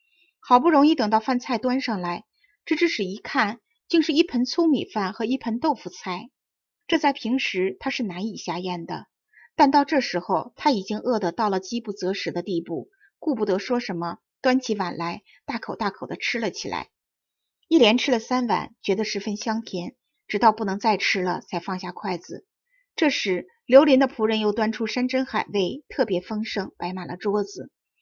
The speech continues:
刘伶又硬让他吃，可是他怎么也吃不下去，只好推辞。这时老师开口说：“饮食本来没有粗细之分，饥饿时吃起来就香，饱肚时就难以下口，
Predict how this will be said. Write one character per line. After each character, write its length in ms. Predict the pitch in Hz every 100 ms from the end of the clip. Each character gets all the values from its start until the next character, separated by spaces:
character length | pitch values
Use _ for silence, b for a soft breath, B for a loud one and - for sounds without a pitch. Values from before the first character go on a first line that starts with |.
| _ _
刘 180 | 226 226
伶 160 | 240 220
又 140 | 233
硬 180 | 226 269
让 200 | 220 180
他 180 | - 190
吃， 340 | - 185 214 b b b
可 120 | 254
是 120 | 285
他 120 | -
怎 160 | 302 -
么 80 | -
也 140 | 208
吃 200 | 185 -
不 100 | 190
下 180 | 185 185
去， 380 | 185 - 180 - -
只 100 | 208
好 200 | - 190
推 260 | - 208
辞。 400 | 202 - 165 147 _ _ _ _ _ _
这 120 | - 302
时 160 | 262
老 140 | 233 170
师 120 | 202
开 200 | - 196
口 180 | 202 175
说 380 | - 180 170 _ b b b b
：“饮 180 | 262 254
食 200 | 285 294
本 160 | 233
来 160 | 208 208
没 100 | 214
有 160 | 220
粗 220 | 190 - 240
细 200 | - 190
之 160 | 190
分， 360 | 180 196 185 - _
饥 180 | - 311
饿 160 | 302 269
时 180 | - 208
吃 220 | - 247
起 140 | -
来 120 | 175
就 140 | 180 196
香， 380 | 190 247 226 247 _ _ _ -
饱 160 | 196
肚 140 | 202 233
时 160 | 208
就 120 | 196
难 220 | 190 180 190
以 80 |
下 240 | 170 - 185
口， 340 | - 185 -